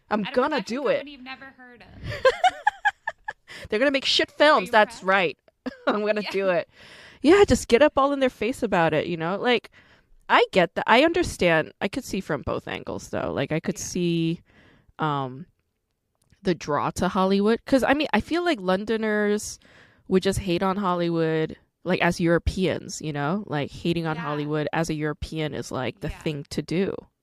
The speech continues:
Speaker 1: right?
Speaker 2: Also because a lot of the students in class were just from other European countries, 'cause,
Speaker 1: Yeah.
Speaker 2: like, if you're E U, you can study all over.
Speaker 1: Yeah.
Speaker 2: So,
Speaker 1: I mean, Europe,
Speaker 2: yeah.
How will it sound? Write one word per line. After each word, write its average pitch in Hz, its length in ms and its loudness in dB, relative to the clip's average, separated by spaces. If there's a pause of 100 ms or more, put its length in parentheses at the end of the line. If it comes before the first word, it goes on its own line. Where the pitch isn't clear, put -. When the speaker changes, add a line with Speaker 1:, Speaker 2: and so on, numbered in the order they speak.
(140)
Speaker 1:
right? 151 360 -10 (720)
Speaker 2:
Also 240 320 -20
because 247 340 -20
a 220 40 -20
lot 202 280 -20
of 220 60 -20 (180)
the 208 80 -20
students 208 420 -20
in 185 100 -20
class 180 380 -20 (140)
were 180 160 -20
just 180 300 -20
from 175 340 -20
other 170 200 -20
European 165 560 -20
countries, 185 420 -20 (100)
'cause, 180 120 -20 (140)
Speaker 1:
Yeah. 202 160 -6
Speaker 2:
like, - 160 -16
if - 120 -20
you're 165 120 -20
E 160 420 -20
U, 160 180 -20
you 160 100 -20
can 165 200 -20
study 156 360 -20
all 156 140 -20
over. - 380 -20 (200)
Speaker 1:
Yeah. - 300 -10 (360)
Speaker 2:
So, - 80 -20 (880)
Speaker 1:
I 190 80 0
mean, 196 140 -2
Europe, 220 340 -2
Speaker 2:
yeah. - 60 -8